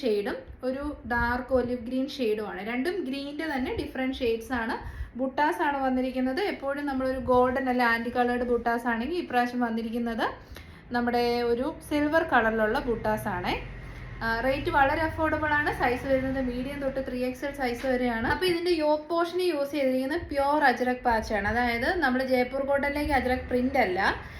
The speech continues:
ഇതിലേക്ക് യൂസ് ചെയ്തിരിക്കുന്നത് പ്യുവർ ആയിട്ടുള്ള നമ്മുടെ അജ്രക് മെറ്റീരിയൽ ഉണ്ടല്ലോ, അതിലേക്ക് ഹാൻഡ് വർക്ക് ചെയ്ത് വന്നിരിക്കുന്ന കുർത്തീസ് ആണ്. നല്ല കളർ അതുകൊണ്ട് കിട്ടിയിട്ടുണ്ട്. ബ്യൂട്ടിഫുൾ ആയിട്ടുള്ള beads and mirrors-ിൻ്റെ വർക്കാണ്. റൗണ്ട്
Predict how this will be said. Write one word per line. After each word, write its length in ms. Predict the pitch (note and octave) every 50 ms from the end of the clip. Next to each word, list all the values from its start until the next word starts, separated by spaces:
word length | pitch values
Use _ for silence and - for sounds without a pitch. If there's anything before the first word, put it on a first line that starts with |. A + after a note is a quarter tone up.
| - - -
ഇതിലേക്ക് 320 | C4+ C#4 C#4+ D4 C#4+ D#4 D4+
യൂസ് 200 | C#4 C#4+ D4 - E4+
ചെയ്തിരിക്കുന്നത് 560 | D4+ C#4 C4 B3+ C4 B3+ B3+ B3+ C4 C4 C4 F#4 A4+ - -
പ്യുവർ 320 | C#4 C4+ C4+ C#4 D4+ E4 D#4+
ആയിട്ടുള്ള 300 | C#4+ C4+ C4+ C4 C#4 C#4+ D4 D4
നമ്മുടെ 180 | C#4+ C#4 C#4+ C4+
അജ്രക് 280 | B3+ C4 C4+ C#4 C4 C4+ C4+
മെറ്റീരിയൽ 400 | C4 C4 C#4 D4 C#4 B3+ A#3 G3+ F#3
ഉണ്ടല്ലോ, 240 | F3+ F3+ F#3 G3 G3 A3
അതിലേക്ക് 380 | A3+ A#3+ B3+ C4 C4 C4 D4 G4+ F4
ഹാൻഡ് 280 | D4+ B3+ A#3+ A#3+ A#3+ B3+
വർക്ക് 180 | B3+ B3 B3+ C4 B3
ചെയ്ത് 160 | A#3 A3+ A#3 A3+
വന്നിരിക്കുന്ന 460 | A3 G#3+ A3 G#3+ A3 G#3+ A3+ A#3+ - - - - - - - - - -
കുർത്തീസ് 460 | C#4 C4+ C#4 C4+ - C#4+ C#4+ D4 D4 C#4+ A#3+
ആണ്. 140 | A#3 A#3+ C4+ C4+ B3
നല്ല 380 | A#3 A#3 A#3+ B3 C4 C#4 D4 D4 D4 C#4
കളർ 300 | B3+ A#3 A3+ A#3 B3 C4+ D#4 E4+ B3+ B3
അതുകൊണ്ട് 280 | A3+ A#3 A#3 A#3+ A#3+ B3 B3 A#3+
കിട്ടിയിട്ടുണ്ട്. 560 | A3 A3+ - B3+ B3+ B3 B3 A#3 A#3 A#3+ D#4 G#4+ A4 - - G#3+
ബ്യൂട്ടിഫുൾ 500 | A3 A#3 A#3+ B3 C4 - C#4+ C#4+ C#4+ C4+ B3+
ആയിട്ടുള്ള 280 | A#3 A3+ A#3 A#3 A#3 A3 G#3+
beads 260 | A3+ A#3 A#3 A3 - B3+
and 100 | B3 A#3+ A#3
mirrors-ിൻ്റെ 460 | A3+ A3 A3+ A3+ A3+ A#3+ A#3+ A#3 A3+ A3+
വർക്കാണ്. 480 | G#3+ A3 G#3+ - C4 B3+ A#3+ A#3 C#4 G4+ C5 - - - - - - - - - - C4+ C#4+
റൗണ്ട് 320 | C#4+ D4 D#4 E4 E4+